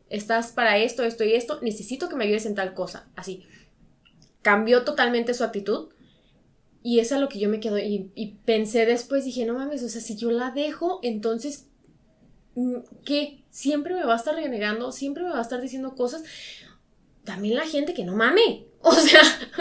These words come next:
güey, o sea, me quedo así como de, "¿Qué onda?". Pero bueno,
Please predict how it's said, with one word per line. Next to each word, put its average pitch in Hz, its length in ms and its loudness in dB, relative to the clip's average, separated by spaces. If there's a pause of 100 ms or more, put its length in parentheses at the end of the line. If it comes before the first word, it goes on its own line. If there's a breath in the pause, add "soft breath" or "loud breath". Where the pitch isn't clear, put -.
güey, 269 1000 8 (880 loud breath)
o - 40 8
sea, 285 300 6
me 269 140 -2
quedo 277 160 4
así 320 160 0
como 320 140 0
de, 226 220 -2
"¿Qué 208 280 -2
onda?". 226 320 -2 (640 loud breath)
Pero 226 260 10
bueno, 226 380 6